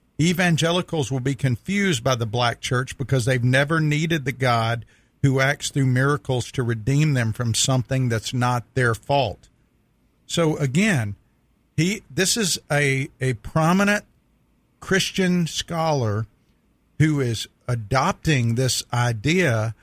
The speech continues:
of ethnic Gnosticism and talking about how life is easy.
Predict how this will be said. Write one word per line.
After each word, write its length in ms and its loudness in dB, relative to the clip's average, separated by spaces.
of 240 0
ethnic 420 0
Gnosticism 1000 -2
and 300 2
talking 440 0
about 460 0
how 460 -2
life 480 0
is 320 0
easy. 640 0